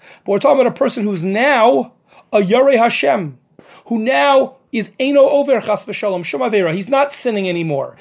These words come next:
He already did tshuva. And yet, despite the fact that he already did tshuva, he's haunted by the guilt of his previous activities. As the Lashon of the Mishnah was, as Rav Yossi Aglili said, he's Misyari Min Ha'averos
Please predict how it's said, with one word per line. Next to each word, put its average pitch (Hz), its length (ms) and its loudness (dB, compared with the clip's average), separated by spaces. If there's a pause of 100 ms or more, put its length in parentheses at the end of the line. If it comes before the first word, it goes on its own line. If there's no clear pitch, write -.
(140)
He 285 160 0
already 277 560 2
did 294 260 -6
tshuva. 277 580 -2 (920)
And 214 180 -2
yet, 269 480 2 (200)
despite - 580 -6
the 277 100 -6
fact 294 300 -4
that 285 80 -12
he 240 100 -4
already 269 180 -2
did 240 160 -8
tshuva, 330 480 2 (220)
he's - 280 -10
haunted 254 440 -2
by 214 140 2
the 190 100 -6
guilt 208 480 0 (360)
of 214 160 2
his 208 140 -6
previous 208 460 -6
activities. 156 680 -6 (260)
As 254 300 2
the 214 400 -2 (320)
Lashon 233 400 -2
of 165 160 -2
the 196 80 -4
Mishnah 214 320 -4
was, 220 240 0
as 170 140 -2
Rav 175 80 -4
Yossi 202 280 -4
Aglili 214 280 -8
said, 190 360 0 (200)
he's 185 200 -8
Misyari 233 500 0
Min 262 280 -2 (140)
Ha'averos 240 760 2